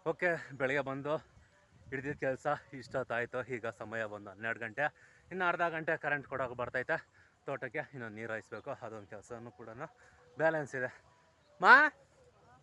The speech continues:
ಎಲ್ಲಿದ್ಯಾ? ವಾವ್, ಯಾವಾಗ ಮಾಡ್ತೀಯಾ?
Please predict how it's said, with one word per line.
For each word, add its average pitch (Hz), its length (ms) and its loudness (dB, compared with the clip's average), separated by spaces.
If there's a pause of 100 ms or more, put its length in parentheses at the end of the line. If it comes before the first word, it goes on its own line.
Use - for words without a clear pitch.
(720)
ಎಲ್ಲಿದ್ಯಾ? 226 580 10 (2250)
ವಾವ್, 123 680 12 (1600)
ಯಾವಾಗ 156 240 12
ಮಾಡ್ತೀಯಾ? 143 340 10